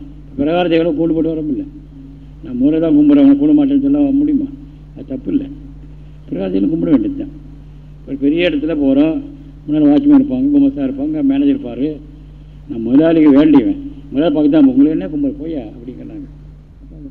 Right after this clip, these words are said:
இது பண்ண ஆரம்பிக்கணும். உள்ள இருந்தாலும் செஞ்சுட்டு விடுவாங்க. அதனால யாரும் விரோதம் பண்ணிக்கூடாது. முதலாளி நமக்கு ரொம்ப வேண்டியவர் தான்,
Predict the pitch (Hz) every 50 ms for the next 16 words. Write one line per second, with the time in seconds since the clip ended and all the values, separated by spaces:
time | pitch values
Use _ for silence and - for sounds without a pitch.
0 | 151 - - 147 143 143 139 135 127 - - - - - - - - - 151 160
1 | 165 147 139 123 117 107 104 98 143 147 135 139 - - - - - 185 143 -
2 | - - - - - - - 175 147 - - - - - - - - - - -
3 | - - - - - - - - - - - - - - 202 185 185 185 175 156
4 | 160 175 175 175 156 151 156 143 139 131 123 113 - 110 - 147 147 147 - -
5 | - - - - - - - - - - - - - - - - - - - -
6 | - - - 156 180 202 208 214 214 196 170 175 190 165 147 135 139 160 202 185
7 | 170 190 208 196 180 156 160 208 208 185 170 139 107 101 98 - - - - -
8 | - - - - - - - - - - 131 156 185 196 190 202 196 170 165 190
9 | 185 170 175 175 170 170 165 156 147 139 151 175 196